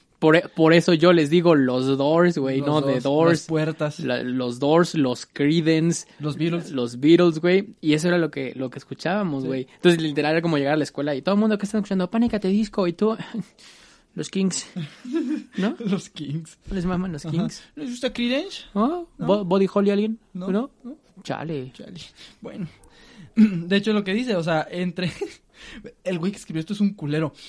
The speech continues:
Speaker 2: Entre el subempleo y el largo ocio, aún no saben si es un honor o una maldición el tener que perpetuar el gusto por el rock nacional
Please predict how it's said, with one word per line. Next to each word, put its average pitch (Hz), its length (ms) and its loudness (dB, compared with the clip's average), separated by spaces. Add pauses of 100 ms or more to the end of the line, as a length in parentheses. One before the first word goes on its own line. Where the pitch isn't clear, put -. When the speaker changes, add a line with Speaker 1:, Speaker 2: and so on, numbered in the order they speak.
Speaker 2:
Entre 202 260 0
el 196 60 0
subempleo 202 600 2
y 269 120 2
el 175 100 2
largo 208 380 4
ocio, 214 360 0
aún 185 200 0
no 208 80 2
saben 214 280 2
si 220 80 -2
es 208 120 -2
un 233 100 -2
honor 196 320 2
o 202 60 2
una 196 200 2
maldición 185 600 0
el 208 100 -6
tener 160 280 -4
que 202 100 -4
perpetuar 151 560 -4
el 175 160 -4
gusto 196 380 -4
por 147 180 -6
el 139 100 -2
rock 151 240 -6
nacional 160 460 -2